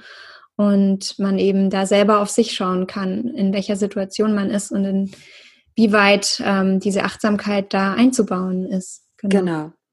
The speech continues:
Speaker 1: Ja.
Speaker 2: Und wieder, weil wir vorhin diesen, ähm, Vergleich hatten mit intuitivem Essen, es ist auch wieder kein intuitives Essen, möchte ich sagen, weil
Speaker 1: Ja.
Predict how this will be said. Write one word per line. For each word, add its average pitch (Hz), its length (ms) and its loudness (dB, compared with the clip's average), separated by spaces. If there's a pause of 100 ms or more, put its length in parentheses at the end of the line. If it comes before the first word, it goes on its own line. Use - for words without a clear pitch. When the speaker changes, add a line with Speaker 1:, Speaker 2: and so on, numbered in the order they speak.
(180)
Speaker 1:
Ja. 226 240 -4
Speaker 2:
Und 285 300 4
wieder, 294 300 4
weil 202 120 2
wir 202 80 -2
vorhin 220 300 0
diesen, 175 440 -2
ähm, 160 640 -10
Vergleich 170 400 -6
hatten 294 160 -2
mit 226 140 -2
intuitivem 170 540 -2
Essen, - 280 -2
es - 140 -4
ist - 180 -4
auch - 140 -8
wieder 254 220 2
kein 262 180 2
intuitives 240 640 0
Essen, 254 260 0
möchte 160 240 0
ich 156 140 -6
sagen, 156 340 0
weil 175 180 4
Speaker 1:
Ja. 233 100 2